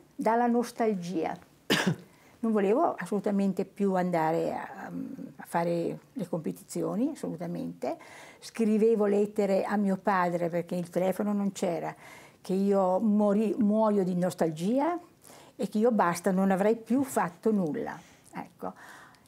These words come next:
Quindici giorni son passati, son tornata a casa e mio padre m'ha detto: "Senti cara, qua ci sono due soluzioni. O vai a fare l'atleta, visto che hai anche,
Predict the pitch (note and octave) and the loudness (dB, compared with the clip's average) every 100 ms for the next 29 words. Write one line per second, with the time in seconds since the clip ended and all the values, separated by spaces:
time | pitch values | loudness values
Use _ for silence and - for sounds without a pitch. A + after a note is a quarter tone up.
0 | _ - E4+ F4 D4+ C#4 G3+ B3+ A#3 G#3 | _ -2 2 4 2 2 4 4 4 2
1 | - G#3+ F3+ C4+ - - G3+ F#3 - D#4 | 0 0 2 0 0 0 2 2 0 0
2 | F4+ - A#3 G#3 G3 G3 E3+ C#4 C#4 A#3+ | 0 2 0 2 0 2 2 2 2 4
3 | F#3+ F#3+ F#3 C4 E4 F4 A#3+ A#3 G#3+ G3+ | 4 4 2 2 2 2 2 4 4 2
4 | G#3 F#3 E3+ D#3+ - D#3+ - A#3+ C#4+ C4+ | 0 0 0 -2 -6 -4 0 0 0 -2
5 | D#3+ D3 D#3+ E3 - _ - - _ - | 0 0 -2 -6 -10 _ -20 -20 _ -20
6 | - C#4+ E4 F#4 F#4 D4+ C#4 C4+ C4 A#3+ | -2 0 2 0 0 -2 2 2 2 2
7 | B3 C4 A#3 B3+ - D#3 D3+ D#3 E3+ - | 2 0 -2 -4 -6 -4 -4 -6 -10 -12
8 | - - - - F#4+ D4 E3 D#3+ - - | -20 -20 -6 0 4 4 4 2 -4 -12
9 | _ - - G3 F3+ E3 E3 F3+ D#3 D3 | _ -10 -2 0 2 -2 0 0 0 0
10 | B3 A3 G3+ - G3 F3+ F3 - - F3 | 0 2 -2 -4 -2 0 -2 -2 -2 0
11 | E3+ E3+ D3+ E3+ E3 D3+ C4+ | 2 0 0 0 0 -2 -8